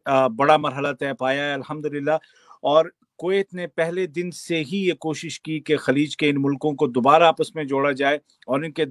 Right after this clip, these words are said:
ان کے درمیان جو اختلافات ہیں، جو دوریاں آ گئی ہیں، ان کو، آ، دور کیا جائے۔ اور آج وہ امیر کویت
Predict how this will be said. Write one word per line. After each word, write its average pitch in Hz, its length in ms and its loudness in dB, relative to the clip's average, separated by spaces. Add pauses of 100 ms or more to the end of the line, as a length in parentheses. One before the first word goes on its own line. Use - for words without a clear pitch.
(160)
ان 143 200 -6
کے 151 120 -4
درمیان 143 460 0
جو 139 160 0
اختلافات 135 680 0
ہیں، 139 80 -6
جو 127 140 -6
دوریاں 135 360 -6
آ 131 60 0
گئی 131 260 -4
ہیں، 131 100 -2 (340)
ان 151 160 -6
کو، 139 380 0
آ، 131 180 2
دور 147 320 -2
کیا 143 300 0
جائے۔ 127 280 2 (360)
اور 147 240 0 (120)
آج 151 440 0 (260)
وہ 160 320 -8
امیر 156 320 -8
کویت 151 380 -4